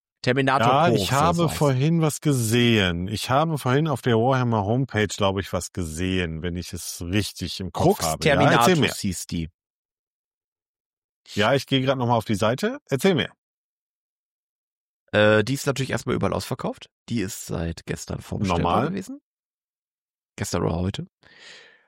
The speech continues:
Speaker 1: Ähm, die ist komplett, also ist komplett überall leer.
Speaker 2: Mhm.
Speaker 1: Und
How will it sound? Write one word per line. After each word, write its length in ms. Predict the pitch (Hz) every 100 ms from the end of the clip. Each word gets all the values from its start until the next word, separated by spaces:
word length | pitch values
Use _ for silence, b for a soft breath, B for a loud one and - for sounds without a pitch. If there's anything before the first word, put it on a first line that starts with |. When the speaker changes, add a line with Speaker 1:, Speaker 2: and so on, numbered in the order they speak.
| B B _ _ -
Speaker 1:
Ähm, 340 | 82 80 73 -
die 60 |
ist 100 | 107
komplett, 300 | 143 143 -
also 140 | 113 120
ist 80 |
komplett 240 | - 139 -
überall 380 | 113 95 85 80
leer. 220 | 87 - _ _ _ _ _ _ _ _ _ _ _ -
Speaker 2:
Mhm. 100 | 101
Speaker 1:
Und 380 | 104 95 -